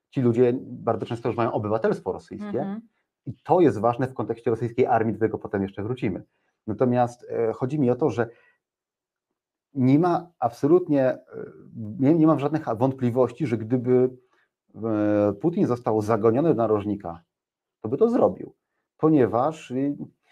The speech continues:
Speaker 1: jak widać po polityce, e, przynajmniej od dwa tysiące czternastego roku, Putinowi nieszczególnie zależy na tym, żeby Rosjanom żyło się wygodnie,
Speaker 2: Mhm.
Speaker 1: dostatnio. On realizuje jakieś inne
Speaker 2: Jasne,
Speaker 1: cele.
Speaker 2: oczywiście.
Speaker 1: E, w związku z tym, gdyby uznał, że trzeba ukarać Uzbekistan,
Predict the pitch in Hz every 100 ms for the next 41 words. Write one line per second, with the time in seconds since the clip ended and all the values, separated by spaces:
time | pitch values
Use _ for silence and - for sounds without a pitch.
0 | _ _ - 135 135 143 220 - - -
1 | _ - 127 120 120 - 180 175 - -
2 | _ _ 95 95 - 120 156 147 98 117
3 | 117 120 - 110 107 - 90 87 87 147
4 | 175 - _ _ 151 143 175 196 196 -
5 | 220 254 156 123 120 131 117 104 113 117
6 | 120 104 104 110 110 98 104 113 92 92
7 | 95 _ 254 254 110 349 95 131 175 202
8 | _ _ _ _ - 202 190 156 131 170
9 | 147 143 135 - 131 104 220 156 - -
10 | - 226 - _ 202 107 110 113 107 101
11 | 120 214 220 220 196 208 143 113 127 143
12 | - 139 147 123 113 - 160 120 107 143
13 | 113 110 98 104 98 - 107 196